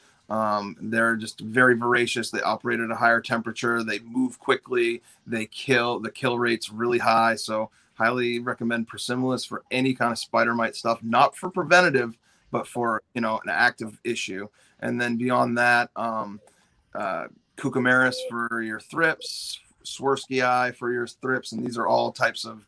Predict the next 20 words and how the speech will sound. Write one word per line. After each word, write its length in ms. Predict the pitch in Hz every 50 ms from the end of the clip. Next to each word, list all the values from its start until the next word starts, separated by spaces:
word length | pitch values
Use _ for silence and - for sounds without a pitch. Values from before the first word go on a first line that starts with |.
| _ -
uh, 160 | 113 110 107 - _ _ _ 113
of 220 | 98 104 104 104 110 107 95 98
mites, 480 | 113 117 117 120 117 - - - - -
tarsetid 340 | - 117 113 - - 113 110
mites, 460 | 113 113 113 120 120 - - - - _ _ _ _ _ _ _ -
um, 540 | 110 113 113 110 110 110 107 104 98 110
that 120 | 117 113 107
are 80 | 110
predatory, 540 | - - 120 110 110 - - 101 110 107 104
and 100 | 107 110
they'll, 300 | 110 113 110 113 113 110
uh, 240 | 110 110 113 113 110 - _ _ _ _ _ _ - - - - - - _ _ -
they'll 140 | - 127 135
do 120 | 151 165
the 80 | 165 156
killing 280 | - 175 185 185 165
for 220 | 131 - 151 139 139
you. 340 | 139 135 131 135 131 127 123
Um, 480 | 131 135 131 127 123 123 123 123 120 - _ _ _ _ _
and 480 | 147 151 147 143 139 139 135 131 127